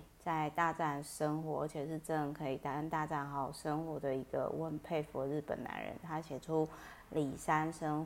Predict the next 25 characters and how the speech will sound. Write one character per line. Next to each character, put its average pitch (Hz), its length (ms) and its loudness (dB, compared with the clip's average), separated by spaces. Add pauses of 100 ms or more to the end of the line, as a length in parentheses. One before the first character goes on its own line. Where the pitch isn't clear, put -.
活 143 240 -2
实 147 240 -2
践 147 260 0
术》。 - 300 -4 (600)
那， 202 420 4
那 208 220 2
个 190 60 0
时 185 60 0
候 170 160 6
呢， 151 340 0
我 147 200 -2
就 170 100 0
看 175 280 -2
到 160 200 4
食 156 320 -2
衣 165 220 0
住 165 320 0
行 143 360 -4
娱 151 300 2
乐， 147 180 2
我 151 240 0
就 170 120 2
想 - 280 -4
说， 147 560 0 (760)
嗯， 147 280 -2